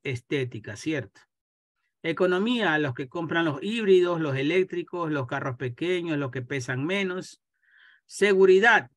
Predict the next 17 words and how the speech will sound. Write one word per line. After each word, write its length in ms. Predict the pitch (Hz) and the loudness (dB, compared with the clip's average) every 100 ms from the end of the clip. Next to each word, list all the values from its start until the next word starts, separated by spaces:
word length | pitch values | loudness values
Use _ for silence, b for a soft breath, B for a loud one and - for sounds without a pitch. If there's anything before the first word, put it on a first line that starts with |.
| _ | _
aquel 400 | - 139 143 175 | -12 -10 -8 -8
papá 380 | 170 156 165 160 | -4 -6 -2 -2
querendón 640 | 160 147 143 147 185 196 | -2 -4 -2 -2 -2 -2
que 180 | - 147 | -2 -4
quiere 220 | 131 151 | -2 -4
que 100 | 147 | -2
no 120 | 143 147 | -2 -2
le 120 | 139 | -4
pase 340 | 147 135 147 | -4 -4 -4
nada 220 | 139 147 | -2 -2
a 40 | 147 | -2
su 140 | 135 | -6
familia, 520 | 123 135 180 214 196 | -6 -4 -4 -2 -2
lo 120 | 151 127 | -2 -4
compra 340 | 143 143 135 | -6 -6 -4
por 200 | 135 123 | -4 -4
seguridad. 920 | - - 175 175 165 160 151 151 104 | -4 -2 0 2 2 2 2 0 -4